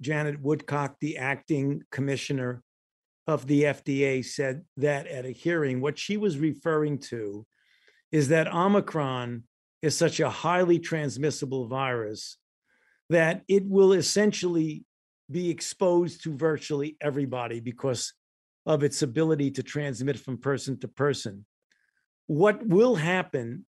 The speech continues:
is that everyone likely will be exposed to it, and maybe everyone will get, quote, "infected." But infected doesn't mean you get symptoms, and infected doesn't mean that you get sick.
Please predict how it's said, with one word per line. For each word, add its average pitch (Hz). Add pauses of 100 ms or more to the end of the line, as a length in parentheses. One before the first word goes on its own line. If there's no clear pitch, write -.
is 151
that 165 (720)
everyone 180
likely 180
will 160
be 151
exposed 156
to 123
it, 135 (600)
and 180
maybe 214
everyone 190
will 170
get, 165 (180)
quote, 175
"infected." 165 (720)
But 196
infected 208
doesn't 196
mean 190
you 180
get 160
symptoms, 180 (520)
and 165
infected 196
doesn't 170
mean 165 (260)
that -
you 131
get 139
sick. -